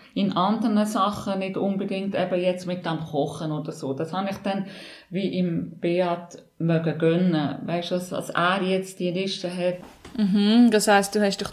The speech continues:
Speaker 2: das, dass du dein Denken umgestellt hast, den Neid können ablecken und dich mit ihm können freuen. Und mit den eigenen Hobbys ist auch eine gewisse Selbstständigkeit gekommen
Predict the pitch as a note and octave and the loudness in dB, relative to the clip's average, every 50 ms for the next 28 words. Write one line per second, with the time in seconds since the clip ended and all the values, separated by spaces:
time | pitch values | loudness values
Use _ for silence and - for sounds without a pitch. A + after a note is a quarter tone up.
0 | - - F3 F#3 G3 A3+ B3+ B3 - - - - A3 G3 G3 F#3 - - - - | 2 4 6 8 8 8 6 6 0 -4 -2 0 0 0 0 0 2 4 4 4
1 | G3 A#3 A#3+ - C4+ - B3+ C4+ - - - B3 B3 B3 - - B3+ C4+ D4+ - | 4 2 0 0 0 2 2 0 0 2 2 2 2 2 2 0 0 0 0 0
2 | - - - - A#3+ A3 G3 F#3 F#3+ G3 G#3 A#3 C4+ C4+ - - - G3+ F#3+ F3+ | -4 -4 2 4 4 6 6 6 6 6 6 6 4 2 0 -2 0 0 0 2
3 | - E3 E3+ F3 G3+ G3+ G#3+ B3 - - - - E4 E4 F4 - - - - A3 | 4 4 4 6 6 4 4 4 2 -4 -6 -4 -2 -2 -2 -4 -6 -4 -2 -2
4 | G#3 G#3+ A3+ A3+ A3 - - F#3+ F#3 G#3 A3 - - G#3 G#3 G#3 - G#3+ F#3+ F#3 | 0 2 2 2 2 2 2 4 4 4 4 2 0 0 0 0 0 -2 -2 -2
5 | F3+ - - D#3 D#3+ E3 E3 D#3+ D#3 D#3+ E3 - - - - - - - - - | -4 -4 -4 -2 0 0 -2 -2 -4 -6 -8 -10 -14 -20 -20 -20 -20 -20 -20 -16
6 | - - G3+ G3 F#3+ F#3 - - - E3 E3+ G#3+ A3 G#3 F3+ F#3+ G3 A3 - C#4+ | -4 -2 0 0 2 2 0 2 4 6 6 6 6 4 4 6 6 6 6 4
7 | C#4 C#4+ - - - - - G#3+ F#3 - E3+ - F#3 F3+ F#3 F3+ F#3 F#3 F#3 F#3 | 0 0 -2 -6 -6 -2 0 0 0 2 4 4 4 4 4 4 2 2 2 -2
8 | F3+ - - - - - - - - A#3 A3+ A3+ A3+ A#3 - - B3+ A3+ A#3 - | -2 2 4 4 4 2 0 0 2 2 2 2 0 -4 -2 0 0 0 0 -2
9 | - - C#4 C4 A3 F#3+ F#3 F3+ | 0 4 6 6 6 6 4 0